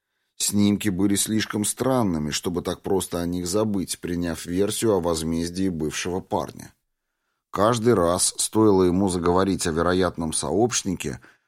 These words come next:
судмедэксперт агрессивно отметала его предположение. Всегда слишком ярко реагировала.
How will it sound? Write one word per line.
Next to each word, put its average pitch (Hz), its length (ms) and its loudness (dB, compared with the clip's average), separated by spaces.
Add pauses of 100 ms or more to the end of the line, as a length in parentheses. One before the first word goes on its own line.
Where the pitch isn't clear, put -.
судмедэксперт 101 1080 0
агрессивно 107 760 0
отметала 101 600 0
его 90 280 2
предположение. 87 960 -2 (800)
Всегда 107 540 2
слишком 113 560 -2
ярко 95 480 0
реагировала. 92 800 -2